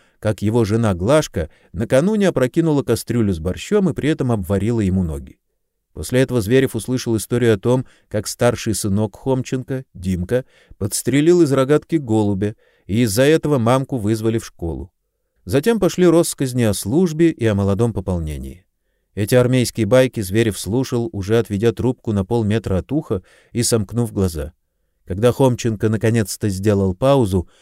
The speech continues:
Павел Васильевич поспешил вставить свое словцо. "Степаныч, я чего звоню-то? Мне помощь твоя нужна". "Так что за дела? Говори, что нужно".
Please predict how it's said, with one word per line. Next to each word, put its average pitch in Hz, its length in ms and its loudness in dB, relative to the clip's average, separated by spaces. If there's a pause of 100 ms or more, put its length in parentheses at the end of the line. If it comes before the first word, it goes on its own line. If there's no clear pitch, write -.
(180)
Павел 113 320 2
Васильевич 139 640 -2
поспешил 104 480 -4
вставить 110 460 -4
свое 107 340 -2
словцо. - 540 -8 (600)
"Степаныч, 120 680 0 (500)
я 139 300 2
чего 147 300 2
звоню-то? 135 720 0
Мне 92 260 -2
помощь 147 400 2
твоя 127 300 4
нужна". 82 400 -4 (1080)
"Так 143 220 -2
что 156 220 4
за 131 100 0
дела? 113 340 4 (220)
Говори, 123 340 4
что 117 240 0
нужно". 120 400 -2